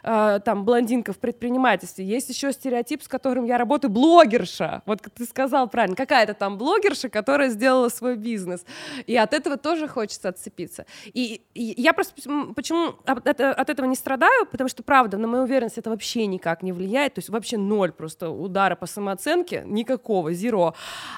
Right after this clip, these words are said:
А когда люди начинают общаться, они понимают, что одержимость моя своим делом и вовлечённость, она,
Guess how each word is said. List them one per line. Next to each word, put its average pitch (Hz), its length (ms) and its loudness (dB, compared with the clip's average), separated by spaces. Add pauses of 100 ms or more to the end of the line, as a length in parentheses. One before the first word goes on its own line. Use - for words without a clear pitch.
(200)
А 277 80 4
когда 311 220 2
люди 330 180 4
начинают 294 400 -2
общаться, 339 380 0
они 269 120 -2
понимают, 277 420 0
что 214 320 0
одержимость 226 880 -4
моя 208 560 2 (120)
своим 208 460 -4
делом 311 380 2
и 240 60 -2
вовлечённость, 220 880 -2 (440)
она, 254 680 8